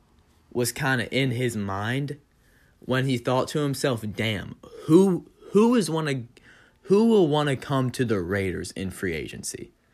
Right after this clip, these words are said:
What is the appeal to being drafted to the Raiders?" Now, they have some appeal with <laughs> Antonio Brown and Derek Carr, because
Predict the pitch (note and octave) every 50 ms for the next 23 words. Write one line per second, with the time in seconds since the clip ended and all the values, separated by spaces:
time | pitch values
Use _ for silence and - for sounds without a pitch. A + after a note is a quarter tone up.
0 | _ _ _ _ _ _ _ _ _ - A2+ C3+ E3 F#3+ G#3 F#3+ D#3 D#3 E3+ F3
1 | E3 C#3+ A#2 - - - - C#3+ C3 B2 G#2+ F#2 F2+ - - G#2+ F#2+ A2 G#2+ G#2
2 | F#2+ F#2+ F#2 - F#2+ G2+ G#2 G2+ G2 F#2+ - - F#2 E2+ F2 - - G2+ - F2+
3 | D#2 D#2+ D#2 - - - - - - - - _ _ _ _ _ _ _ _ _
4 | _ _ _ - - D3+ D3+ D3 C3 B2+ F3+ G3+ G#3+ A3+ C4 C#4 D4 C4 - -
5 | G#3+ G#3 F#3+ - - - G3 G3+ F#3 D3+ C3+ B2+ - C#3 - G3 F3 D#3+ - -
6 | F#3+ E3+ E3 E3 D#3+ D3+ C#3 B2+ A#2+ C3 C3+ C3 B2+ A2+ G#2+ F#2 A2+ A#2 A#2 G#2
7 | G#2+ G#2+ G#2 - - - - F#2+ - - - - - _ _ _ - - - -
8 | - - - _ _ _ - C#3 C#3 C#3 - D#3+ C#3+ C3+ A#2+ A2+ A2+ - - -